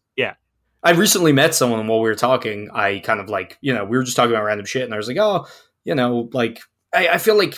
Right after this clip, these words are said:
Speaker 2: hobbies and what you've done over the pandemic or what you're now doing now that it's kind of started to fuck off, et cetera, like, come up." And, like, we were just talking about various hobbies or something, and, like, I have way too many.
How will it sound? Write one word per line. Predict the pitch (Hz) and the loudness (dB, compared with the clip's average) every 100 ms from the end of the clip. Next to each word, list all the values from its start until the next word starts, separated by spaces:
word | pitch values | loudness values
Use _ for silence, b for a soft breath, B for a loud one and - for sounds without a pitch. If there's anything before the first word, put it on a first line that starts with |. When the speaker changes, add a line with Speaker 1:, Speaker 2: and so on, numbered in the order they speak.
| _ | _
Speaker 2:
hobbies | - 127 127 135 120 | -2 -2 0 -2 -2
and | 117 | -4
what | 123 | -6
you've | 104 | -6
done | - 107 113 | -4 -2 -4
over | 113 117 | -6 -8
the | 104 | -6
pandemic | 107 104 107 110 - | -8 -4 -4 -4 -8
or | 113 107 | -8 -8
what | 110 | -6
you're | 110 | -6
now | 107 107 104 | -2 -2 -2
doing | 110 107 101 | -4 -4 -6
now | 104 101 | -4 -4
that | 101 | -4
it's | 98 - | -6 -8
kind | - 110 107 | -8 -6 -6
of | 104 | -6
started | - 113 107 104 | -4 -4 -4 -6
to | 110 104 - | -6 -6 -2
fuck | 120 110 | -2 -2
off, | 117 117 120 - b b b b _ - | -2 -2 -4 -10 b b b b _ -2
et | 135 | -2
cetera, | - 104 - 123 | 0 -4 -2 -2
like, | 117 123 - - | 0 -2 -4 0
come | 214 | 2
up." | 247 190 | 4 2
And, | 135 | 0
like, | 131 120 | 0 0
we | |
were | 135 | 0
just | 139 139 | -2 0
talking | 127 123 | 0 0
about | 113 | -2
various | 117 110 107 | -2 -2 -2
hobbies | 113 113 104 101 | -2 -2 -4 -10
or | |
something, | 101 117 104 107 101 | -10 -12 -10 -12 -12
and, | 98 | -16
like, | 110 - | -18 -2
I | 123 127 | 0 2
have | 113 113 104 | 0 -2 -2
way | 117 | -6
too | 113 113 | -6 -6
many. | 104 131 104 127 | -2 -2 -4 -12